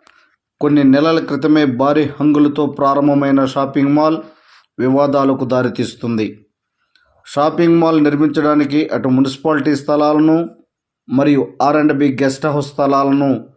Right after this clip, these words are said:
రాజకీయ అండదండలతో వాడుకోవడంతో సూలూరుపేట ప్రజానీకంలో చర్చగా మారింది.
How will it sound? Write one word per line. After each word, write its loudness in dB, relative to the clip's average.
రాజకీయ 0
అండదండలతో -2
వాడుకోవడంతో -2
సూలూరుపేట 0
ప్రజానీకంలో 0
చర్చగా -2
మారింది. -2